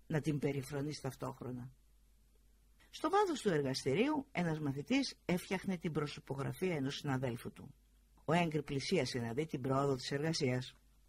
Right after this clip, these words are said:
Του λέει: "Είναι καλό αυτό το σύστημα να ποζάρετε μεταξύ συναδέλφων. Ένας καλλιτέχνης είναι πάντα το καλύτερο μοντέλο".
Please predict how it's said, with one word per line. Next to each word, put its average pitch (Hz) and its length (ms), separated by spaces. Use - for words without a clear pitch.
Του 165 120
λέει: 127 340
"Είναι 294 180
καλό 214 320
αυτό 147 300
το 135 120
σύστημα 139 540
να 135 140
ποζάρετε 131 600
μεταξύ 131 400
συναδέλφων. 123 800
Ένας 160 240
καλλιτέχνης 156 640
είναι 165 160
πάντα 196 280
το - 120
καλύτερο 202 460
μοντέλο". 131 540